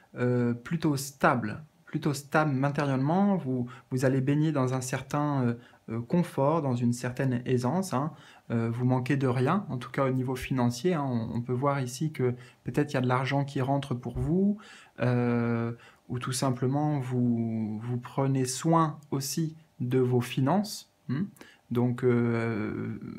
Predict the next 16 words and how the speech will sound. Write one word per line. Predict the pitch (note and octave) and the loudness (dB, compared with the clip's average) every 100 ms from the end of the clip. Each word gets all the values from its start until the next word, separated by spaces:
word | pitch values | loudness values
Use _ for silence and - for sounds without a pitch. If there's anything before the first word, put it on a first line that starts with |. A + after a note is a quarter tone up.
| - | -12
vous | B2 B2 | -2 0
veillez | B2 B2+ D3+ C#3+ | 4 4 6 4
à | |
ne | C3 | 2
pas | B2 B2 | 2 0
trop, | - D#3+ D3+ C#3+ C3 A#2+ A#2+ - - _ | 2 2 4 2 0 -2 -2 -12 -20 _
ne | - | -2
pas | B2 B2 | 0 0
trop | C#3 | 0
dépenser, | B2+ C3 C3+ B2+ E3+ F3 | 2 2 2 0 2 2
ne | B2+ | 2
pas | B2 | -2
trop | - D3+ | -2 -4
que | D3 | -2
ça | B2 A#2+ | -2 -4
sorte. | - C#3+ - | 0 -2 -2